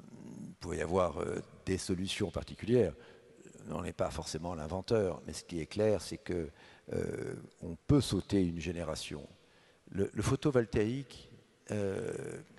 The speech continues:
est de toutes les, les nouvelles technologies, est celle qui, euh, dont les coûts ont baissé le plus rapidement, dont le potentiel de baisse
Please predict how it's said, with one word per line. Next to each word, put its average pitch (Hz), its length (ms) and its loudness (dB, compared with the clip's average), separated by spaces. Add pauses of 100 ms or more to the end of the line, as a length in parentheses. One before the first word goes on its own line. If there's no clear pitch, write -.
(420)
est 101 200 4
de 90 120 0
toutes - 380 -2
les, 85 380 2 (600)
les 90 100 0
nouvelles 113 220 4
technologies, 92 680 0 (840)
est 92 80 -4
celle 147 480 2 (600)
qui, 107 520 4
euh, - 960 2
dont 98 80 2
les 101 120 2
coûts 147 320 2
ont 90 60 0
baissé 98 260 4
le 196 60 4
plus 139 160 0
rapidement, 110 580 -2 (360)
dont 98 80 2
le 104 100 6
potentiel 156 720 6
de 104 100 2
baisse 110 600 2